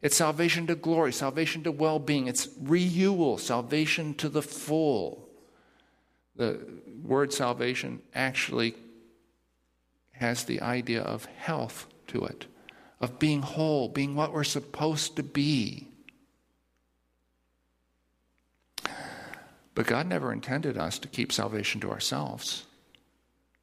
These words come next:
He wants us, he wants you to extend his salvation to everyone else, that you may bring salvation to the ends of the earth.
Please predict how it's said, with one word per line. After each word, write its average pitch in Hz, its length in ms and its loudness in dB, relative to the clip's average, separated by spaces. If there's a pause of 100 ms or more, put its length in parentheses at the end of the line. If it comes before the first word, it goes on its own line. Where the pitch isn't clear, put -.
(640)
He 165 160 4
wants 165 420 2
us, 127 300 2
he 143 80 -4
wants 139 360 -2 (100)
you 151 460 0 (600)
to 143 140 6
extend 151 800 0
his 147 260 2
salvation 110 800 -2 (640)
to - 140 2
everyone 180 420 2
else, - 420 -6 (800)
that 147 160 4
you 170 260 6
may 190 300 4
bring 165 400 0
salvation 160 920 2
to 156 140 -6
the 127 320 -2
ends 190 460 2
of 180 340 -2
the 180 260 0
earth. - 640 0